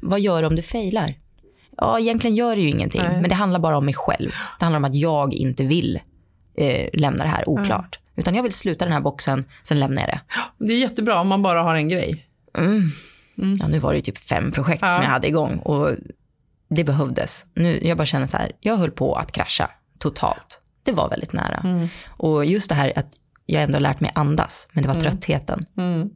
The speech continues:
Speaker 1: Förut var det så att jag fick kaos i hela kroppen för att jag inte andades, för jag andades här uppe
Speaker 2: Mm.
Speaker 1: i, i, ja,
Speaker 2: Hyperventilerade.
Speaker 1: hyperventilerade.
Speaker 2: Mm.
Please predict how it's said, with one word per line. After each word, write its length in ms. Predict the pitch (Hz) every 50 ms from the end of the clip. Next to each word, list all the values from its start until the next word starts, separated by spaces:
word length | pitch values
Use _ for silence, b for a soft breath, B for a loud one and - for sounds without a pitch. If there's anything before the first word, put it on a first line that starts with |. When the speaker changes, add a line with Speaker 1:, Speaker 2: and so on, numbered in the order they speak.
| _ _ _ -
Speaker 1:
Förut 300 | - 180 165 156 160 160
var 100 | 170 160
det 80 | 151 139
så 100 | - 135
att 80 | 135 143
jag 100 | 139 -
fick 140 | - -
kaos 260 | - - 131 131 127 -
i 40 |
hela 100 | 127 139
kroppen 320 | 131 - 135 127 - 135 131
för 60 | 160
att 60 | -
jag 100 | - -
inte 100 | 170 - -
andades, 360 | 135 135 139 156 139 - -
för 80 | -
jag 80 | 165 -
andades 320 | 139 147 - - - - -
här 180 | 165 139 -
uppe 300 | - - - - - 170 -
Speaker 2:
Mm. 280 | 196 185 175 170 185 190 B B B B B
Speaker 1:
i, 100 | - -
i, 320 | - - - - 135 139 - -
ja, 60 | 165 -
Speaker 2:
Hyperventilerade. 640 | 208 160 - 185 180 180 175 - 185 180 - 165 175
Speaker 1:
hyperventilerade. 720 | 165 156 160 147 139 143 139 143 - - 151 147 139 143 143
Speaker 2:
Mm. 100 | 147 127